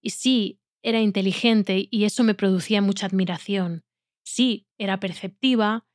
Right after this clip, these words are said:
sí, muy observadora, sí, fascinante e influyente. Pero qué obsesión con ser el centro del mundo y con darse importancia.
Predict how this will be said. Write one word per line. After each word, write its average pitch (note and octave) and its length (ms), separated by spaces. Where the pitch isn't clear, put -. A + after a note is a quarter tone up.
sí, A3+ 360
muy G3+ 220
observadora, G#3 960
sí, A#3 400
fascinante G3+ 760
e A3 80
influyente. F#3+ 840
Pero G3 180
qué A3+ 120
obsesión G#3+ 840
con F#3+ 160
ser G#3 180
el G#3 100
centro G#3+ 340
del F#3+ 140
mundo G#3 320
y F#3+ 40
con F#3 160
darse F#3+ 220
importancia. F#3 800